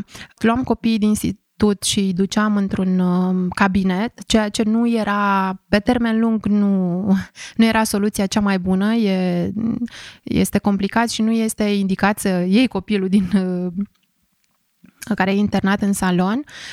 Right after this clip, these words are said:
uh, cu o imunitate scăzută și să-l plimbi, pentru că nu aveam ambulanță tot timpul. Erau situații când aveam, dar destul de rar, să luăm copilul de acolo și să-l,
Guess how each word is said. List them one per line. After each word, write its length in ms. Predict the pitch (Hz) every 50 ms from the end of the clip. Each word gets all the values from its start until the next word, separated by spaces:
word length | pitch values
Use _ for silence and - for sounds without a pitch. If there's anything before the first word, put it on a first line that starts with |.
| - - -
uh, 360 | 208 208 208 202 196 196 196 196
cu 80 | - 214
o 20 |
imunitate 480 | 202 196 196 196 196 - 202 208 208 202
scăzută 460 | - - - 185 180 196 202 - 208
și 140 | 196 - 190
să-l 200 | - - 190 180
plimbi, 360 | - - 202 202 202 202 190
pentru 180 | - 190 185 -
că 60 | -
nu 120 | 185 190
aveam 280 | 190 185 185 185 180 180
ambulanță 580 | 180 180 180 160 175 170 175 175 175 170 - 170
tot 260 | - - 190 - -
timpul. 460 | - 180 185 175 - - 240 226 - -
Erau 240 | 233 214 220 220 220
situații 420 | 214 - 214 - 220 220 - 220
când 200 | 214 220 208 202
aveam, 360 | 202 196 190 196 214 226 240 240
dar 180 | 233 226 220 220 - 220 202
destul 300 | 196 220 214 - 233 214
de 100 | 185 190
rar, 320 | 185 180 160 - - - _ - - - - - - _ - - -
să 160 | 196 - -
luăm 140 | 190 185 190
copilul 360 | - 196 - - 196 190 190
de 80 | 180 185
acolo 280 | 185 - - 196 208
și 120 | 202 - -
să-l, 340 | - - 196 185 185 185